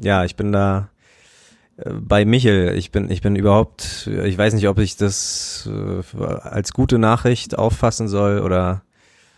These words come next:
äh, ich fasse es eher als weniger gute Nachricht auf. Ähm, ob ich's gucken werde, mal gucken. Also da ich, da ich glaub, das Sonntagsspiel gegen Bayern auf jeden Fall nicht im Free T V gezeigt wird, ja,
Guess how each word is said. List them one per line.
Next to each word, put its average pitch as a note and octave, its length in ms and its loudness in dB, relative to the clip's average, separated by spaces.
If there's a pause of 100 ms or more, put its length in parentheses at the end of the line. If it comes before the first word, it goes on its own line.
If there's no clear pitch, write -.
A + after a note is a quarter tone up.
(180)
äh, F2+ 380 2 (340)
ich - 320 -12 (240)
fasse G2 240 -4
es F#2 80 -6
eher F#2 260 2
als - 480 -4 (420)
weniger F#2 360 2
gute F2 240 -4
Nachricht F2+ 380 -2
auf. F#2 420 -4
Ähm, F2+ 320 -4
ob F2 140 -2
ich's A#2 120 0
gucken D3 280 0
werde, B2 200 4
mal G#2+ 140 2
gucken. B2 460 -2
Also F#2+ 340 0 (640)
da G2 280 4
ich, - 480 -4 (720)
da F#2+ 360 2
ich F#2+ 100 -6
glaub, F#2+ 180 -2
das - 140 -4
Sonntagsspiel G#2+ 480 0
gegen G2 220 0
Bayern G2 500 2
auf F#2+ 160 -2
jeden G2+ 140 2
Fall G2 160 2
nicht A2+ 180 0
im A2 140 -2
Free A2 180 0
T G#2+ 140 -4
V G#2 100 2
gezeigt G2+ 400 -2
wird, G2 300 -2 (720)
ja, E2+ 260 2